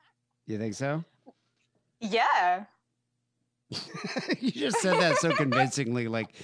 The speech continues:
Speaker 1: "Have you done this, Kate?" <laughs>
Speaker 2: It's on my list.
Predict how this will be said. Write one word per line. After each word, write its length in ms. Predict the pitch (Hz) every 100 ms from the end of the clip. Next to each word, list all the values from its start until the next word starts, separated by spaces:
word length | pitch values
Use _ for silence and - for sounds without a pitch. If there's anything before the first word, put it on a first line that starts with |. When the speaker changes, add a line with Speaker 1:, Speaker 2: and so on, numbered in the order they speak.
| - -
Speaker 1:
"Have 180 | 127
you 140 | 135 160
done 220 | 196 196
this, 220 | 214 -
Kate?" 300 | - 180 214 - 831 - - _ _ _ -
<laughs> 100 | - - 466 494 427 _ _ _ _ - 320
Speaker 2:
It's 120 | 320
on 160 | 320 294
my 140 | 294
list. 580 | 269 285 403 - 247 -